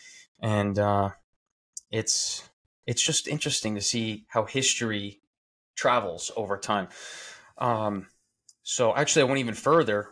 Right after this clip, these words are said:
top wineries, top breweries, and top cafes. So that's a different entity. And I'm running top wineries, uh, myself. I do that every day. So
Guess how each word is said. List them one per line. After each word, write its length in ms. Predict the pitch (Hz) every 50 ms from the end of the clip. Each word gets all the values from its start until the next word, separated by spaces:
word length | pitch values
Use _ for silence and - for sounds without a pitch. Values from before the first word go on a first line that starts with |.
| _ _
top 260 | - - 123 117 - -
wineries, 520 | 120 123 123 123 123 123 123 120 113 -
top 220 | - 117 104 -
breweries, 300 | - 120 120 117 113 101
and 80 | 107 104
top 280 | - - 107 101 - -
cafes. 640 | - 113 98 - - - 117 113 101 87 85 -
So 80 | - 113
that's 180 | 107 120 117 120
a 40 |
different 440 | 110 101 98 127 135 - 127 117 113 -
entity. 360 | 127 123 120 - 117 101 98
And 80 | 101 98
I'm 140 | 101 101 104
running 200 | 104 104 101 98
top 260 | - 110 104 - -
wineries, 540 | 117 107 104 98 98 95 87 85 - - - - _ _ _ _ _ _ _ _
uh, 160 | - 101 101 95
myself. 380 | 90 87 - - 92 87 - 95
I 60 | 95
do 100 | 92 95
that 120 | 95 95
every 160 | 95 92 92 90
day. 180 | 90 90 87 - - - - - - - - - _ _ _ _ _ _ _ _ _ _ _ _
So 220 | - - - 175